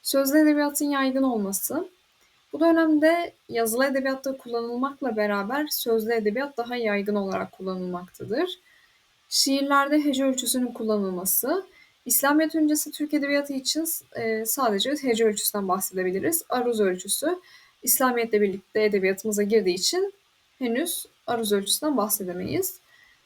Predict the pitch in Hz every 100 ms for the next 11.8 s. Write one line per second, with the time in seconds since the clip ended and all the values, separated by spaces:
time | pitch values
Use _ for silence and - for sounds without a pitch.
0 | _ - - 262 277 359 370 - 247 269
1 | 277 247 233 254 240 226 220 233 247 247
2 | 214 208 208 233 - 220 202 190 185 185
3 | 196 - 254 415 - _ _ _ _ _
4 | 247 254 269 285 285 262 240 226 254 302
5 | 311 - - 247 233 214 226 220 226 226
6 | 208 196 214 330 330 _ _ _ _ -
7 | 220 202 196 208 - 220 240 - 226 208
8 | 226 247 254 - 202 208 - 240 226 -
9 | _ _ _ - 196 202 - 240 208 202
10 | 226 - 214 - 208 196 185 196 196 190
11 | 185 185 190 247 262 311 311